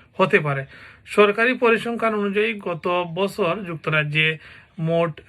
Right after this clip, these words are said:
আহ, ষোলোশোটি, আহ, দুর্ঘটনার প্রাণহানি ঘটা-, ঘটনা ঘটেছে, অর্থাৎ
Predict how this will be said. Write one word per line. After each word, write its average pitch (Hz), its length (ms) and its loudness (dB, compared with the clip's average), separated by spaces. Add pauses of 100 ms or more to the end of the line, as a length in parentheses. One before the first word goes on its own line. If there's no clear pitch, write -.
আহ, 151 400 4 (360)
ষোলোশোটি, 180 840 0 (420)
আহ, 156 160 0
দুর্ঘটনার 170 760 0 (600)
প্রাণহানি 160 560 2
ঘটা-, 147 400 0
ঘটনা 156 360 -2
ঘটেছে, 147 320 -2
অর্থাৎ 147 260 -2